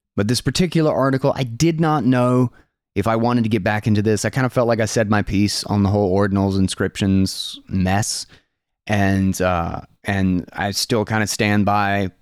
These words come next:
my conclusion that it's kind of just a wait to price itself out situation.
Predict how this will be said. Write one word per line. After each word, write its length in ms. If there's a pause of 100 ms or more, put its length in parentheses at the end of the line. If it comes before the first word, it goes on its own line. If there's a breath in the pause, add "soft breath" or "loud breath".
my 420
conclusion 840
that 200
it's 200
kind 200
of 60
just 260
a 120
wait 360
to 220
price 340
itself 420 (100)
out 340 (340 soft breath)
situation. 760